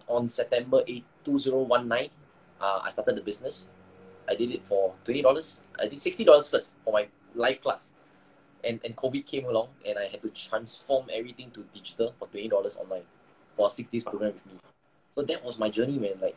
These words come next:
it's not easy. And I really, if I had money in, in, in as a focus, right, I would definitely have closed this shit. Yeah, so I pushed through. There was no mentor back then. There was no X Factor, nothing,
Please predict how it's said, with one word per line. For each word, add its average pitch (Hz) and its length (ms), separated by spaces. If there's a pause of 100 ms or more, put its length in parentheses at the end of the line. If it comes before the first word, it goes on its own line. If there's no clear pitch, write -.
it's 107 140
not 135 160
easy. 107 400
And 104 100
I 110 80
really, 131 320 (160)
if 135 180
I 143 140
had 139 200
money 139 360
in, 117 160
in, 107 220
in 110 160 (280)
as - 120
a - 20
focus, - 420
right, 95 140
I 98 40
would 104 140
definitely 110 300
have - 100
closed 104 200
this 107 80
shit. - 180 (1080)
Yeah, 107 300 (100)
so 131 260 (160)
I 110 160 (160)
pushed 139 240
through. 135 220
There 101 120
was 104 140
no 117 80
mentor 113 340
back - 200
then. 101 160 (160)
There 95 100
was 95 120
no 107 140
X - 200
Factor, 104 360
nothing, 113 380